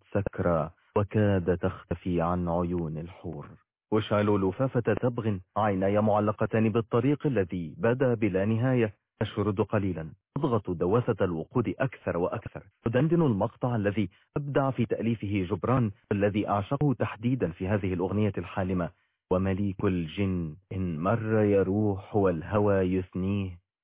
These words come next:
فهو مثلي عاشق كيف يبوح بالذي يضنيه." وبدون مقدمات بدأت الكارثة.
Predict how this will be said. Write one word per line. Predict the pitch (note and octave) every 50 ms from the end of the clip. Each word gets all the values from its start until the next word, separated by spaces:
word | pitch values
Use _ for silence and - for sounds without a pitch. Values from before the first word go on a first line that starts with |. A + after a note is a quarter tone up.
| _ _ _
فهو | _ G2+ G2 F#2 F2 G2+ G2 G2+ G2+ G2
مثلي | G2+ G#2+ A#2+ - - _ G2 F#2+ F#2+ F#2 E2+ D2
عاشق | D2+ E2 F2+ G#2+ A#2+ A2+ G2+ F#2+ - - G2 F2 - - - F2+ E2 D#2+ D2 C2+ C#2 -
كيف | - A2+ B2+ C#3 C3 A#2 G#2 - -
يبوح | G2+ F#2 F#2 F2+ E2+ D#2 F#2+ F#2 F2+ E2+ G2+ - - G2+
بالذي | F#2 D#2+ F#2 F2+ E2 E2+ E2+ F2 G#2 A2+ G#2 F#2 F2+ D#2 C#2+ C#2+
يضنيه." | D2 D#2+ D#2+ - - E2 D#2+ C#2+ C2+ B1 A1 G2 F#2 F#2+ _ _ _ _ _ -
وبدون | F2+ F2+ F#2+ F#2+ F2 A#2 A2 G2 F#2+
مقدمات | F2+ F2 - - F#2+ - F#2+ G2 A2+ A#2 G#2 - - G2+ G2 F2 D#2+ - _ _ - - -
بدأت | - A2+ G#2+ A2 - - - - -
الكارثة. | F#2+ E2+ - - F#2+ F2+ E2 F2 E2 - D#2+